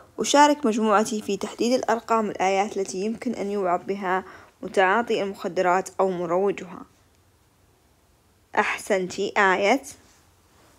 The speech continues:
ستة، عفوًا،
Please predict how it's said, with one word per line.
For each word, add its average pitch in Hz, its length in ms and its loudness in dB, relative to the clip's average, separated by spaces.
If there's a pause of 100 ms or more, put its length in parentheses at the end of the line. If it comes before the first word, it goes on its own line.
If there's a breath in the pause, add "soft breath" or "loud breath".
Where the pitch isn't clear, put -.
(680)
ستة، 294 640 4 (960)
عفوًا، 196 460 2